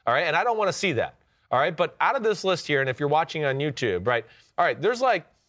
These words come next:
you know, not a lot of these teams jump out to me other than, like, maybe the Steelers of twenty eighteen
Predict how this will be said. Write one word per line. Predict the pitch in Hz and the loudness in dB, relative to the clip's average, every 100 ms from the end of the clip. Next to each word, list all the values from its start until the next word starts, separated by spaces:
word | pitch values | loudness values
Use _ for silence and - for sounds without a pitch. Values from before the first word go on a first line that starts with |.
| _ - - _ _ | _ -18 -18 _ _
you | 190 | 0
know, | 196 170 139 - _ - | 2 4 2 -4 _ -4
not | 143 208 | 0 2
a | 254 | 2
lot | 214 208 | 2 2
of | |
these | 180 170 | 0 -4
teams | - 185 156 117 | -4 -2 -2 0
jump | 113 165 160 | 0 0 2
out | 139 196 - | 0 0 -2
to | 143 | -6
me | 120 110 104 107 _ _ _ _ | -2 -2 -4 -8 _ _ _ _
other | 135 165 202 | 2 2 2
than, | 185 170 156 | 2 2 0
like, | 151 147 139 120 127 | 0 0 0 -4 -4
maybe | 135 135 170 214 | 0 0 0 -2
the | 180 | -4
Steelers | - - 160 170 190 165 | -4 -2 0 2 0 -2
of | 151 | -4
twenty | - 151 165 | -2 -2 0
eighteen | 156 160 - 156 104 101 | 0 -2 -2 -4 -4 -8